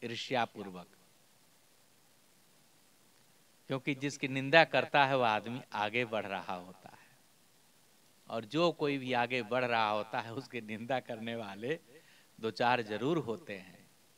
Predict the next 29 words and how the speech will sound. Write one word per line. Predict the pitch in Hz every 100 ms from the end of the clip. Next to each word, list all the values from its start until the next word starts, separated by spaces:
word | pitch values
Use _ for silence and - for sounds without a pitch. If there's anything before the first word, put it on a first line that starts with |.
| -
इसी | 117 160 156
कारण | - 120 135
वह | 175 151
आगे | 147 117 117 135
बढ़ | 135 127
रहा | 113 104 95
होता | 101 90 92 -
है। | - - - _ _ - _ - - - _ -
क्योंकि | 156 190 208 220 165 113 104 135 - _ -
बताया | 123 143 147 151 185 196
गया | 185 180 170
है | 143 135 139 170 202 220 190 214 - - - - - -
कि | 180
निंदा | 170 165 170 175 202 202
करने | 190 170 170 190 214
से | 185 - 165 175 196 220 233 220 226 233 _ _ _ _ _ -
जिस | 101 156 240 233
व्यक्ति | 185 180 196 262
की | 240 220
निंदा | 196 190 196
की | 185 180
जा | 170 175 170
रही | 160 160 151
है | 156 180
उसके | 190 175 165 - 190 180
जन्म | 165 190 185
जन्मांतर | 175 175 170 160 165 165 160 196
के | 175 175 170
पाप | 156 170 156 175 190 170 190